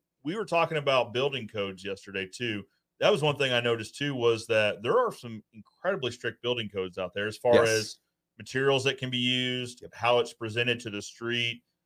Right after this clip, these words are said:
Speaker 1: I saw one of the nicest looking Walmarts I've ever seen in my life in Denver because it was like, it was a beautiful building because it had to be.
Speaker 2: It has to be on,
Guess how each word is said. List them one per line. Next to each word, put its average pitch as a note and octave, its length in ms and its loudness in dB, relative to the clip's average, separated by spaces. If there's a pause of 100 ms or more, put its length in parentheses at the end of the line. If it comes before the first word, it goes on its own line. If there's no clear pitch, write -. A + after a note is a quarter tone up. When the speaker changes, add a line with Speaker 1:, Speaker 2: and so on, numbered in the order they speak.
(640)
Speaker 1:
I F3+ 140 6
saw F3+ 200 8
one C3+ 200 4
of A2+ 260 2
the D#3+ 220 -4
nicest D#3+ 440 0
looking C3 300 -4
Walmarts G#2+ 580 0
I've B2+ 200 4
ever A2+ 200 6
seen A2 200 -4
in G2+ 80 -2
my G2 160 0
life F#2 380 0
in G2 100 -10
Denver F#2 300 -4
because C3+ 500 6
it C3+ 80 -2
was B2 180 -2
like, A2+ 320 2 (480)
it F#3+ 140 4
was C3+ 160 4
a F#2+ 180 -6 (340)
beautiful C3 420 -4
building A2+ 380 0
because G2+ 280 -6
it F#2 80 -12
had A#2+ 240 -2
to F2+ 80 -8
be. - 160 -20 (160)
Speaker 2:
It G2+ 80 -4
has A2 300 2
to F#2 60 -8
be F2 140 -2
on, E2 160 -6